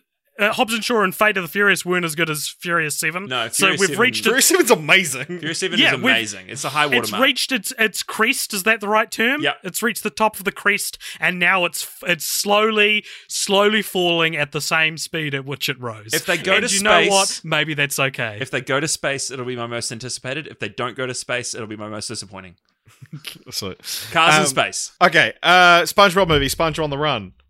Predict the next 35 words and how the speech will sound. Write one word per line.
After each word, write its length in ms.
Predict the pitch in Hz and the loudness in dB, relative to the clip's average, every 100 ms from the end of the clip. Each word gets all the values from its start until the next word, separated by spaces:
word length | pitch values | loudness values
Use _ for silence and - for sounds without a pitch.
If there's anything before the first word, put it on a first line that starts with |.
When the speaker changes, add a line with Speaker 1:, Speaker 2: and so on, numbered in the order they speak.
| - | -2
Speaker 3:
I 80 | 269 | 2
way 180 | 185 151 | 6 6
preferred 460 | 151 147 151 156 156 | 4 0 2 2 0
the 140 | 147 | 2
old 220 | 117 107 | 2 2
title, 480 | - 107 101 98 98 - | -4 -6 -4 -6 -8 -10
um, 420 | 107 101 98 104 - | -8 -8 -10 -12 -12
It's 160 | 120 123 | -10 -6
a 40 | |
Wonderful 320 | 117 110 113 | -6 -6 -10
Sponge, 480 | - 139 131 131 - - - | -6 -4 -4 -6 -12 -16 -8
because 420 | 170 - 190 147 - | -4 2 2 2 0
I 160 | 170 | 0
thought 260 | - 127 110 | -2 -4 -6
they 100 | 117 | -4
were 80 | 123 | -4
gonna 120 | 131 | -6
be 120 | 143 | -6
doing 300 | 139 165 165 175 | -6 -8 -8 -2
my 280 | 180 135 113 | 2 2 2
idea 320 | 101 101 98 | -2 -4 -6
for 100 | 95 | -8
the 100 | 92 | -12
film, 360 | - 95 95 95 | -10 -8 -8 -8
but 120 | 107 | -8
instead 340 | 98 - 139 | -8 -4 -2
they're 80 | 110 | -2
just 220 | 127 113 | -4 -6
Speaker 1:
<laughs> 0 | |
Speaker 3:
doing 160 | 120 110 | -6 -6
that 160 | 110 117 | -6 -8
episode 500 | - - 123 117 117 - - - | -8 -8 -6 -6 -10 -20 -20 -10
where 640 | 127 131 123 120 117 120 - - | -2 2 2 2 -2 -6 -10 -14
the 100 | 120 | -4
Gary 460 | 123 107 107 104 | 0 2 0 -4